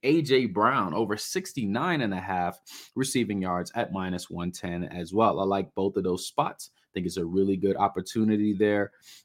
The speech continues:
um, for both of those guys to be playing well. Obviously, A J Brown and Jalen Hurts had their little spat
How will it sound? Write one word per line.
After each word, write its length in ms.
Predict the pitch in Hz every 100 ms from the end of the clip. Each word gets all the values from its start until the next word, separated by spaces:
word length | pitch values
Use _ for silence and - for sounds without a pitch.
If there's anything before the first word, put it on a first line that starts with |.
| -
um, 420 | 90 90 85 80 - -
for 140 | 92
both 200 | 95 98
of 60 | 98
those 200 | 92 87
guys 280 | 95 92 -
to 120 | 95
be 100 | 87
playing 320 | - 90 87
well. 340 | 104 113 113 -
Obviously, 480 | 95 95 92 95 90
A 100 | 95
J 160 | 95 95
Brown 400 | 87 95 95 92 101
and 240 | 101 98
Jalen 300 | 98 92 92
Hurts 260 | - 92 -
had 280 | 101 98
their 220 | 92 92 92
little 240 | 98 95
spat 480 | - - 104 101